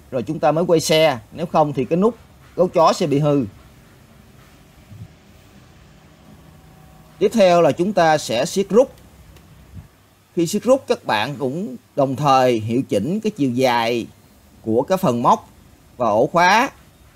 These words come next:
và chìa khóa, cũng như cái phần, ờ, chiều dài còn lại sao cho chúng tương đương với nhau.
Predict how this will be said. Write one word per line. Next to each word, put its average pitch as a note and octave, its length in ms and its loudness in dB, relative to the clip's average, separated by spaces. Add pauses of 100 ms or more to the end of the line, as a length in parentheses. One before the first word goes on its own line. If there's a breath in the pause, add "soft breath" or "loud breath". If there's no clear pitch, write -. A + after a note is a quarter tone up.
(160)
và B2+ 120 -4
chìa B2+ 160 -4
khóa, E3+ 400 2 (120)
cũng D3 200 -2
như E3+ 260 2
cái G3 80 -4
phần, B2+ 560 -6
ờ, A2+ 300 -8 (120)
chiều B2+ 120 -4
dài B2 260 0
còn A2+ 260 -2
lại G2+ 260 -2
sao C#3+ 160 -4
cho C#3+ 200 -6
chúng F3+ 220 -4
tương D3+ 260 -2
đương D3 240 0
với D#3 80 -4
nhau. D3 340 -4